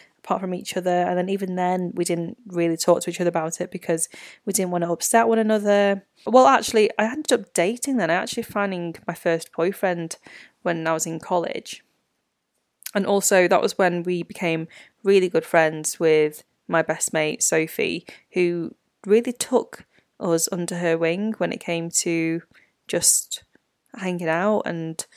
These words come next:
her family was just incredible. They knew our situation. And so Soph would,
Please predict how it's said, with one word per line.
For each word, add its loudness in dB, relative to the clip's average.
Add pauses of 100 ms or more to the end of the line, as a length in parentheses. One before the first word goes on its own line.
(500)
her -4
family 0
was -8
just -6
incredible. -2
They 2
knew -2
our 0
situation. -4 (300)
And -2
so 4
Soph 0
would, 0